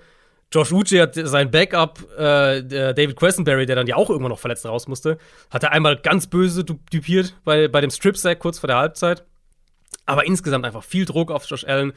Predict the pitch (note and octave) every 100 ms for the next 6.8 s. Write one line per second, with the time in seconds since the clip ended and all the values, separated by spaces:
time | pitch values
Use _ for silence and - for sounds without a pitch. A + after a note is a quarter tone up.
0 | - - _ C#3 C#3+ G3+ G3+ F3 G3 C#3+
1 | B2+ C3+ B2+ D3+ - - G#2 G#2 - -
2 | C#3 G#2+ - - - _ - D3 G3 F3
3 | F3 F#3+ F#3+ - _ _ _ - B2 -
4 | D#3 A#3+ A3+ F#3+ F3 - D3+ F3 E3+ D#3
5 | E3+ G3 D3 - C3 E3 F3+ - - B2+
6 | F3 F3+ D#3 D#3+ D#3+ E3+ F3 G3+